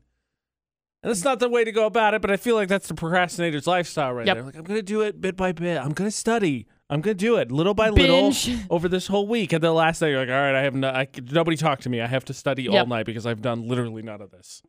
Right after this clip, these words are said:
Speaker 2: Yep. <sighs> That's
Speaker 1: And
Speaker 2: how
Speaker 1: it
Speaker 2: I do it, so.
Speaker 1: <laughs> I was gonna say, the ironic thing is I think most people would say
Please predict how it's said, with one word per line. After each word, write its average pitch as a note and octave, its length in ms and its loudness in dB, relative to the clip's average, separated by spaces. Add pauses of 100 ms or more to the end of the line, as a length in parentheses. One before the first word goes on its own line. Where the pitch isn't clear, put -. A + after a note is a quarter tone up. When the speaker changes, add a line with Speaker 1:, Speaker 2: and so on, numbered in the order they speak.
Speaker 2:
Yep. E3 240 -4
<sighs> - 1080 -20 (1400)
That's A#3 100 -2
Speaker 1:
And A#3+ 80 6
Speaker 2:
how A3 60 6
Speaker 1:
it G3+ 60 2
Speaker 2:
I G3+ 40 2
do F3+ 160 0
it, E3+ 180 -4
so. F#3 140 -2
Speaker 1:
<laughs> - 960 -4
I D#3+ 120 0
was F#3 120 -2
gonna G#3 140 -2
say, G#3 220 -2
the F3+ 120 -4
ironic G#3 240 -2
thing F3 140 -6
is E3 100 -4
I D#3+ 80 -2
think F3+ 200 -8
most F#3 280 -4
people A#3 300 -8
would A#3 160 -6
say B3 320 -2